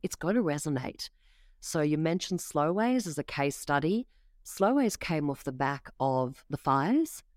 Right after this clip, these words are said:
and then following a pandemic. People couldn't travel. We couldn't go from one state to another.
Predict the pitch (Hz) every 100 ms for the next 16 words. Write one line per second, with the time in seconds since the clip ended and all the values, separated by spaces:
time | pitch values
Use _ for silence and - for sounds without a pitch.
0 | - _ - 156 139 147 139 131 127 -
1 | 131 127 139 135 95 - - _ _ _
2 | _ _ _ _ _ - - 311 214 -
3 | 135 123 - 131 131 135 - _ - 165
4 | 208 - 185 151 143 135 131 123 127 -
5 | 131 - - 127 127 127 127